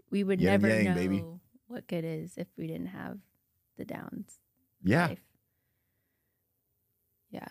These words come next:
Speaker 2: And what do you think about that?
Speaker 1: Um, I don't know. I feel like there's, <clears throat> I don't know. Back to the thing that you were saying about, like,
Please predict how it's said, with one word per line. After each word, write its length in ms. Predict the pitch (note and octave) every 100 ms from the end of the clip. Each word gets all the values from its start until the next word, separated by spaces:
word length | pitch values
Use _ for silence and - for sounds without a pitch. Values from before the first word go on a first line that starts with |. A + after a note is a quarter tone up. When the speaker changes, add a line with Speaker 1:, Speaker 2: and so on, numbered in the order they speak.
| F#3+
Speaker 2:
And 80 | G2
what 60 | G2
do 40 |
you 20 | F#2
think 120 | F2+
about 120 | C2 -
that? 1200 | G1+ - _ _ _ _ _ _ _ _ _ -
Speaker 1:
Um, 580 | G3+ G3 F#3+ F#3+ G3 G#3+ _ _ _ _ _ _ _ -
I 60 | C4
don't 80 |
know. 180 | E3 F3+ - - - -
I 120 | C4+
feel 160 | D4+
like 180 | D4 C#4
there's, 460 | B3+ A#3+ A3 - - _
<clears throat> 80 | A#3+
I 60 | - - D4+ - _ _ _ _ _ _ _ _ _ _ _ _ _ _ _ - _ _ _ _ _ _ _ _ -
don't 120 | C#4+
know. 160 | C4 G#3+ - -
Back 200 | - C4 -
to 100 | C#4+
the 100 | C#4+
thing 220 | A#3+ A3+
that 100 | G#3+
you 100 | G#3
were 100 | G#3
saying 300 | - F#3+ F#3+
about, 280 | F#3 F3+ F3
like, 380 | F3 F3 -